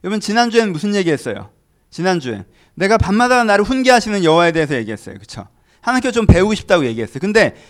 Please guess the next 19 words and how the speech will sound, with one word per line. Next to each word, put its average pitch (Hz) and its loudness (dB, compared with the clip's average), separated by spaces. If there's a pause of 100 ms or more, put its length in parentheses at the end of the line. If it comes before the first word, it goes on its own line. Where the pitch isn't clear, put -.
이 220 0
십칠 - -4
편에 247 -2
보면 208 2 (280)
이 208 -4
사람은 240 0
이 220 0
배웠던 240 2
거에서 220 4
어떻게 185 -2
했어요? 202 -2 (160)
결심한 190 -4
사람이에요. 104 -4
그쵸? - -12 (720)
내가 202 4
배우고 208 2
깨달은 254 0
거에 214 0
대해서 175 -2